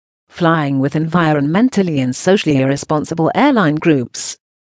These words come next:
And what can they do to make more sustainable travel decisions?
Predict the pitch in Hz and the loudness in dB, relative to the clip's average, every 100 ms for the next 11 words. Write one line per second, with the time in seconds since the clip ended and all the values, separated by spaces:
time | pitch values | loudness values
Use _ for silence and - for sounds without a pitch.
0 | _ 156 160 143 233 302 - 175 160 170 | _ -4 -4 0 -2 -2 -2 0 2 2
1 | 165 165 165 156 - 202 262 262 185 - | 0 0 0 0 0 2 2 2 -4 -2
2 | 214 247 196 151 151 - 294 190 147 160 | 0 2 2 -2 -2 0 2 2 -2 -2
3 | - 240 - 123 120 - | 0 -2 0 -6 -8 -12